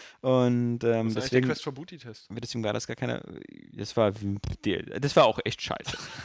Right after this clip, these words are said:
Speaker 1: Also,
Speaker 2: <laughs>
Speaker 1: das, das war, ähm, das ist wieder so, weißt du, äh, wie man niemand so, wie so ein Franchise, also wenn du jetzt von Zelda erzählst und ich frage, „Wie waren denn die C-D-I-Titel von Zelda?“, ja?
Speaker 2: <laughs>
Speaker 1: Ja, das ist so,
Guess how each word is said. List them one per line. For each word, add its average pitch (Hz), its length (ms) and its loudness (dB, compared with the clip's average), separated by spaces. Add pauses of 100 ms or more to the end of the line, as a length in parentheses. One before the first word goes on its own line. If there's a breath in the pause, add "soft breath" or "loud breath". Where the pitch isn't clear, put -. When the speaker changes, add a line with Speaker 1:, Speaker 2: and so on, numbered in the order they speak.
Speaker 1:
Also, 131 320 6 (220)
Speaker 2:
<laughs> - 160 -8
Speaker 1:
das, 151 200 2
das 147 280 2
war, 135 320 6
ähm, 120 580 4 (500 soft breath)
das - 140 -2
ist 262 200 0
wieder 208 220 8
so, 175 240 8
weißt 156 280 6
du, 165 180 6
äh, 143 540 6 (380 loud breath)
wie 127 960 -4
man 180 200 6
niemand 165 360 4
so, 156 320 0
wie 143 60 -8
so 151 100 2
ein 151 60 2
Franchise, 156 400 0
also 165 260 0
wenn 185 220 6
du 233 160 4
jetzt 262 180 2
von 196 160 2
Zelda 233 400 4
erzählst 214 360 -2
und 175 60 -2
ich 202 120 0
frage, 185 360 2
„Wie 202 120 0
waren 208 140 6
denn 196 160 4
die 180 100 2
C-D-I-Titel 160 800 0
von 120 180 -2
Zelda?“, 95 360 0
ja? 139 240 4 (200)
Speaker 2:
<laughs> - 180 -2
Speaker 1:
Ja, 190 320 -2
das 165 160 -4
ist 196 140 -4
so, 175 280 2